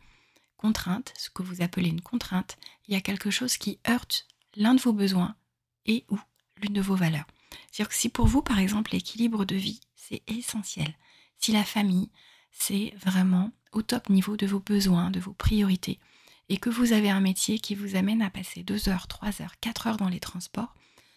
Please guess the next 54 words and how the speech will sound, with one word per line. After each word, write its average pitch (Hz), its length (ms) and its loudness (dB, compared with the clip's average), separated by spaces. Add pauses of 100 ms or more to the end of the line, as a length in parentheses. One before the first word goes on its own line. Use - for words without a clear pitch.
(100)
ça - 220 -2
va 208 80 0
être 220 160 0
une 202 100 -2
contrainte - 540 -6
bien 208 240 2
plus 240 260 0
importante - 560 -4 (420)
que 220 100 0
quelqu'un 208 580 -2
qui - 240 -12
se - 260 -2
dévoue 233 440 2
au 269 40 2
travail. 175 460 -6 (480)
Il 208 120 -2
n'y 196 80 4
a 196 40 2
pas 240 200 2
de 202 220 0 (280)
qui - 180 0
a 208 60 4
raison, 196 280 4
qui - 180 -2
a 175 60 2
tort. 202 400 -4
En - 60 -16
fait, - 240 -6
chacun 208 480 0 (140)
fait - 180 -20
de 185 100 -4
sa 175 200 -6
vie 175 200 -12 (100)
ce - 180 -20
qu'il - 200 -4
a 165 60 2
envie 185 200 -6
d'en 190 140 -6
faire 208 240 -6 (100)
et - 40 -14
c'est - 300 -8
important. 247 540 0 (640)
Et 208 60 -20
s'il - 240 -10
vous 220 80 -12
plaît, 226 260 -4
soyez 220 320 4
le 220 60 2
premier 214 480 6 (240)
à 202 100 2
en 190 80 2
faire - 300 -6 (380)
votre, 202 300 -4
euh, 185 220 2